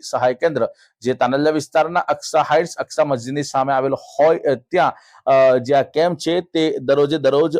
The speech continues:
યોજાતો હોય છે. ત્યારે આવો સાંભળીએ કે સામાજિક કાર્યકર વસીમ શેખ અને સામાજિક કાર્યકર વકાર પટેલે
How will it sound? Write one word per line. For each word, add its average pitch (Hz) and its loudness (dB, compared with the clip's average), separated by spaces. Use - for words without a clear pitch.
યોજાતો 123 2
હોય 113 0
છે. 117 0
ત્યારે - -4
આવો 117 2
સાંભળીએ 117 -2
કે 139 -6
સામાજિક 120 -4
કાર્યકર 147 0
વસીમ 131 -2
શેખ 196 0
અને 131 0
સામાજિક 139 -2
કાર્યકર 160 -2
વકાર 127 0
પટેલે 131 -2